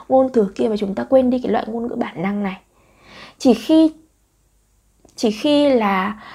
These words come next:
chúng ta dùng cảm, cảm giác ấy,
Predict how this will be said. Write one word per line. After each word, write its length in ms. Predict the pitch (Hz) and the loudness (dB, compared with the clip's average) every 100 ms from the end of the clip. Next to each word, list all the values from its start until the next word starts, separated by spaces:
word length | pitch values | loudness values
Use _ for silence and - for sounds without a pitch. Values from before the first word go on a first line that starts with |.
| - - - | -20 -20 -6
chúng 260 | 226 202 214 | -2 0 0
ta 520 | 254 247 247 247 247 247 - - _ _ _ _ _ _ _ _ _ | 0 2 0 -2 -2 -4 -8 -16 _ _ _ _ _ _ _ _ _
dùng 300 | 214 233 190 | 4 6 6
cảm, 220 | - 202 - - _ _ | 0 -4 -4 -16 _ _
cảm 240 | 214 202 190 | -6 -6 -4
giác 220 | 247 | -4
ấy, 80 | 339 | -4